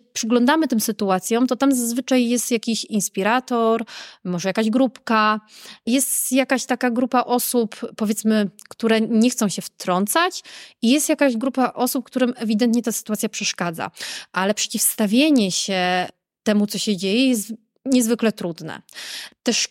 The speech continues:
kieruje uczniami często lęk, że jeżeli staną w obronie takiego ucznia, jeżeli zaczną działać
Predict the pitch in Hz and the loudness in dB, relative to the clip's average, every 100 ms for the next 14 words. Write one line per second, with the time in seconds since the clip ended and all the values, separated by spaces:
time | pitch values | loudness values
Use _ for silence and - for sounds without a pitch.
0 | _ - 240 269 269 240 233 233 - 240 | _ 0 2 2 2 2 0 -2 -2 0
1 | 240 233 226 - 208 262 214 185 - - | 0 -2 -4 0 2 4 2 -2 -8 -14
2 | 196 190 202 208 214 - - 247 247 196 | -8 -2 0 0 0 0 0 2 4 2
3 | 180 190 180 170 175 190 175 107 170 - | -2 -2 -2 -4 -6 -6 -6 -6 -8 -4
4 | 185 190 190 180 196 196 190 196 - 208 | -2 0 -2 -2 -2 0 0 -2 2 4
5 | 196 190 208 208 196 190 - | 4 2 2 4 2 0 -2